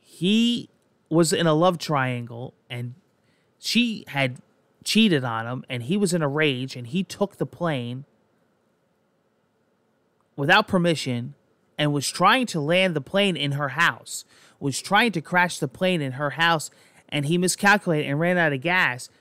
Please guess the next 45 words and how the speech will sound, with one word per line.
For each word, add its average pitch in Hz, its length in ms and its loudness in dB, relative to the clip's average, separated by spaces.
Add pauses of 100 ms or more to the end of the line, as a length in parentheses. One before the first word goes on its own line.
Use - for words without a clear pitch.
and 143 140 -2
he 156 80 2
had 160 160 4
to 151 80 -2
land 165 260 0
the 135 80 -2
plane. 139 440 -2 (300)
And 143 120 -4
they 175 80 4
were 185 140 2
so 190 440 4
embarrassed 165 680 0
that 139 140 -4
they 151 100 -2
kept 185 260 -2
this 147 140 -2
story 156 340 0
hush-hush 165 560 -2
and 120 140 -10
basically 147 640 -4 (460)
didn't 165 240 4
want 165 180 4
to 147 40 0
report 160 400 2
it 151 100 -6
to 147 100 -8
the 139 100 -4
news 175 320 -2
or 143 100 -4
anything 131 360 -6
and 139 140 -4
just 185 220 -4
let 165 220 -4
the 143 80 -4
jet 165 340 -2
rot. 135 400 -4 (1700)
I, 233 240 6 (220)
I 208 140 4
kinda 247 300 4
more, 185 260 4
lean 196 300 4
more 185 200 4
towards 160 360 -2
that 190 200 2
story. 113 560 -4